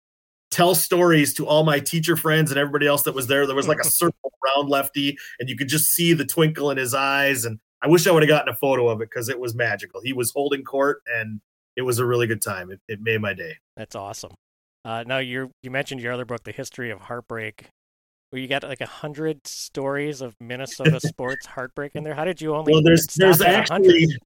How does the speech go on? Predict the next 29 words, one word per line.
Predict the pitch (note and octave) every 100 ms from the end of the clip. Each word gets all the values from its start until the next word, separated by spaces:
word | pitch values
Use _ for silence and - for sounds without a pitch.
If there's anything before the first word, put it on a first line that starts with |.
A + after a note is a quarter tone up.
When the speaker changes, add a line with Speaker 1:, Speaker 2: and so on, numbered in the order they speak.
| - -
Speaker 1:
<laughs> | - - - -
we | E3+
actually | F#3+ G#3+ A3 F#3+
have, | G3+ F#3+
like, | E3+ D#3+ D#3
four | - C#3+ D#3+ F3+
hundred. | E3+ F3+ G3 A3+ -
When, | D#3 D#3 D#3
I | D3+
mean, | E3 F#3
I | - D#3+
think | G#3
it's | F#3+
over | F3 F3 F#3+
four | - E3 D3+
hundred | D#3 E3
right | E3+ E3
now | D#3+ E3
on | E3
the | E3
calendar. | D#3+ D#3+ E3 F3 F#3+ - -
Speaker 2:
Oh, | G#2 A2+ G#2+
my | D3+
Speaker 1:
And, | D3 D3 C#3+
Speaker 2:
God. | G#2 C3+
Speaker 1:
um, | C3+
so | A#2+ D#3+
my, | D3+ D#3 D3+ _
my, | C#3 D3